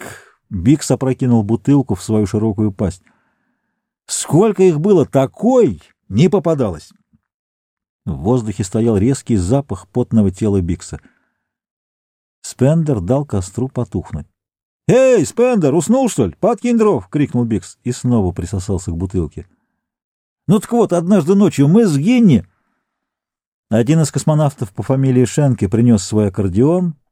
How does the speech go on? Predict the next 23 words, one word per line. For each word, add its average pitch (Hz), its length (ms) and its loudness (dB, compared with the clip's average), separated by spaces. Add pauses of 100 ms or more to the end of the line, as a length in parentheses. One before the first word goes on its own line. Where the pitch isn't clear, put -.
(540)
и 87 80 -6
стал 151 240 0
отбивать 139 400 0
чечетку, 165 540 -2
так 127 160 -4
что 127 180 -6
пыль 208 300 -4
столбом 123 420 -2
поднялась. 101 600 -2
«Эх!» 269 680 0
вопил 160 360 0
он. 123 120 2
«Живем!» 226 1000 2 (240)
«Ого!» 175 580 2
горланили 165 500 0
остальные, 160 520 0
отбросив 139 560 -2
пустые - 320 0
тарелки. 110 500 0 (720)
Трое 123 340 2
стали 110 380 -2
в 95 80 0
ряд 156 280 0